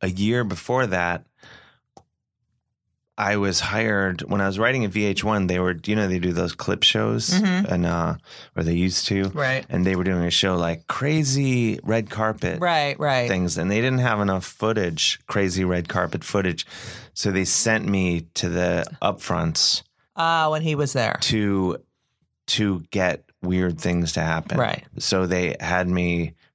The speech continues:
Speaker 1: they're like, "Well, Dave's weird," I guess they thought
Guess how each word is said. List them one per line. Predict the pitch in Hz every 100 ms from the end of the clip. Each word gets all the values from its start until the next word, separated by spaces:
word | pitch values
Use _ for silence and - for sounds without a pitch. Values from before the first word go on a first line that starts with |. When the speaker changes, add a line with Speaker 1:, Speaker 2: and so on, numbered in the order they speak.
| -
Speaker 1:
they're | 95
like, | 90 87 92
"Well, | 92 90 87 - _ _
Dave's | 98 95 95 85
weird," | 87 85 85 85 78 - -
I | 82
guess | 80 85 85 -
they | 82
thought | 85 82 80 80